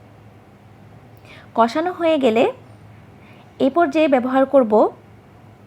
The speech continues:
পানি। পানিটা ব্যবহার করব একটু সামান্য পরিমাণে, কারণ হচ্ছে ঝিঙে থেকে already পানি ছাড়ে,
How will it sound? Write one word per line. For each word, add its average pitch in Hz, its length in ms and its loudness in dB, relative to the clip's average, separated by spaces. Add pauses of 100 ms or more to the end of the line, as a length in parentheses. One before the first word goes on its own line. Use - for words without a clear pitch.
(600)
পানি। 220 400 0 (800)
পানিটা 254 360 2
ব্যবহার 294 320 0
করব 294 240 -2
একটু 294 500 -2
সামান্য 233 400 -2
পরিমাণে, 233 500 0
কারণ 233 320 -4
হচ্ছে 247 440 -4
ঝিঙে 220 280 -4
থেকে 269 400 -2
already 220 400 -2
পানি 208 260 -2
ছাড়ে, 208 400 -2